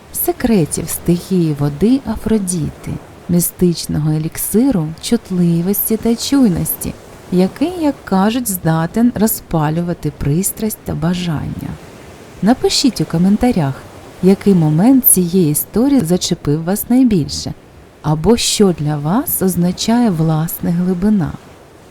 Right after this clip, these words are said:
Підпишіться на мій канал, щоб не пропустити нові історії, казки. Ваша підтримка безцінна, це натхнення,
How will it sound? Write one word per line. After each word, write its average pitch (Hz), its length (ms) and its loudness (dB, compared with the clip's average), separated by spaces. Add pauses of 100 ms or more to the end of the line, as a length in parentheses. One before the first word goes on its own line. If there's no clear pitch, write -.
(160)
Підпишіться - 720 -2
на 294 100 8
мій 240 180 8
канал, 202 460 2 (320)
щоб - 260 -4
не 240 60 4
пропустити 240 760 2
нові 196 360 4
історії, 208 600 2
казки. - 560 -4 (400)
Ваша 185 460 6 (100)
підтримка 226 800 4 (400)
безцінна, 156 960 2 (120)
це 269 140 8
натхнення, 247 840 4